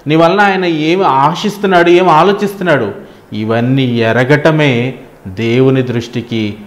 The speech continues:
మానవుడు జ్ఞానాన్ని కలిగి ఉండటం అని అర్థం. మరి ఏ జ్ఞానం కోసం పరుగులు తీస్తున్నారు? ఏ జ్ఞానం కోసం ఈ లోకంలో పాకులాడుతూ ఉన్నారు?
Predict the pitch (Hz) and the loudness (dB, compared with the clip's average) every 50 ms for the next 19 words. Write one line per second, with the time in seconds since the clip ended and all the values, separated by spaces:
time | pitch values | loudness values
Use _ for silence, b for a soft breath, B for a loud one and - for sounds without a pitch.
0 | - - - 101 104 104 107 110 113 123 123 120 117 113 107 117 113 101 107 110 | -20 -14 -10 -6 -4 -2 0 0 0 0 -2 -2 -2 -2 -4 -4 -6 -6 -6 -6
1 | 107 107 104 107 113 117 117 117 117 117 113 - 107 104 107 104 107 107 104 104 | -4 -2 -2 -2 -2 -2 -2 -2 -4 -6 -6 -6 -6 -6 -4 -4 -4 -6 -6 -6
2 | 104 104 104 104 104 104 101 98 95 95 - - 95 92 - - - - - - | -6 -8 -8 -8 -8 -6 -6 -8 -8 -10 -12 -12 -14 -14 -14 -18 -20 -20 -20 -20
3 | - - - - - - - - - 95 98 101 110 117 123 131 131 131 131 131 | -20 -20 -20 -20 -20 -20 -20 -16 -12 -8 -6 -6 -6 -6 -4 -2 -2 -2 -2 -2
4 | 127 135 135 135 - 143 135 143 135 135 131 135 135 135 135 131 - 135 131 131 | -4 -4 -4 -4 -4 -6 -4 -4 -4 -4 -4 -4 -4 -4 -6 -6 -6 -8 -8 -8
5 | 127 127 - - - B B B B B B B B 131 147 156 139 139 143 139 | -8 -10 -12 -18 -20 B B B B B B B B 2 2 2 2 2 2 2
6 | 143 156 170 170 170 165 170 170 165 170 175 160 156 151 151 - - - 175 165 | 2 2 2 0 0 0 0 0 0 -2 -4 -4 -2 0 0 0 0 -2 -2 -2
7 | 165 165 160 - 143 147 156 170 175 175 175 175 170 175 175 170 170 170 165 165 | -2 -2 0 2 2 2 2 2 2 2 2 2 0 0 -2 -2 0 0 -2 -2
8 | 165 170 170 | -4 -6 -8